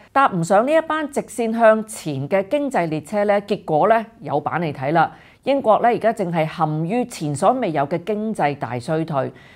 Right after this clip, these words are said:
辛偉誠又點會唔明白呢個道理啊？嗱，佢喺十一月二十九號呢，佢喺發表重要外交政策演說嘅時候，就話英國同中國雙邊關係嘅黃金時期已經過咗啦。中國對英國嘅利益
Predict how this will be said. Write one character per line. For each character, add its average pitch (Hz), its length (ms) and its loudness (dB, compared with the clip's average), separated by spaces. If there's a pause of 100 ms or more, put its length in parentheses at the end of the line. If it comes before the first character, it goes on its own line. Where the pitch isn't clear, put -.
辛 - 180 0
偉 220 140 2
誠 156 120 -8
又 131 160 -6
點 175 160 -4
會 202 100 -2
唔 139 40 -4
明 120 220 -8
白 135 180 -8
呢 185 100 -6
個 165 100 -4
道 127 200 -8
理 131 220 -8
啊？ 156 300 -4 (240)
嗱， 156 100 0
佢 254 160 2
喺 311 80 2
十 277 200 -2
一 247 60 -2
月 190 140 -4
二 151 60 -4
十 143 180 -4
九 147 200 -2
號 156 180 -4
呢， 175 160 2
佢 214 180 -4
喺 285 120 0
發 214 220 -2
表 180 460 -4
重 185 360 -2
要 202 160 2
外 175 240 -2
交 226 200 -2
政 185 160 -6
策 165 200 -6
演 143 160 -6
說 165 120 -8
嘅 143 120 -4
時 127 200 -8
候， 127 200 -4 (320)
就 220 120 6
話 214 160 4
英 311 280 -2
國 190 240 2
同 143 200 -6
中 254 280 -2
國 190 200 0
雙 269 440 -2
邊 262 200 -4
關 240 320 -2
係 151 240 -4 (280)
嘅 175 240 2
黃 127 200 -4
金 226 220 -2
時 151 180 -10
期 131 220 -8
已 147 100 -8
經 196 380 -6
過 143 240 0
咗 135 160 0
啦。 147 240 2 (420)
中 370 180 0
國 262 220 2
對 214 140 0
英 294 200 0
國 240 200 0
嘅 196 100 0
利 160 240 0
益 170 100 4